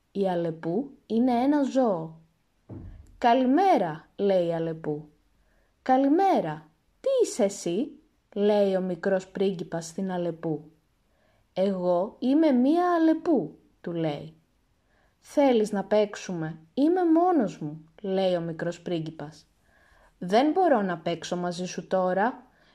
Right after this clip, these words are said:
γιατί εγώ δεν έχω μάθει να παίζω.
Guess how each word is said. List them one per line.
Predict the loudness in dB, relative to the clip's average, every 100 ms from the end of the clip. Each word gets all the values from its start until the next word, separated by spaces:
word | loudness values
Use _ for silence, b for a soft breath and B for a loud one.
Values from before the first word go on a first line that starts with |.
| b
γιατί | -2 -2 0 0
εγώ | 0 0 0 0
δεν | -2 0 2 2
έχω | 0 2
μάθει | 2 0 -2
να | -6 -6
παίζω. | -2 -2 -2 -2 -6 -8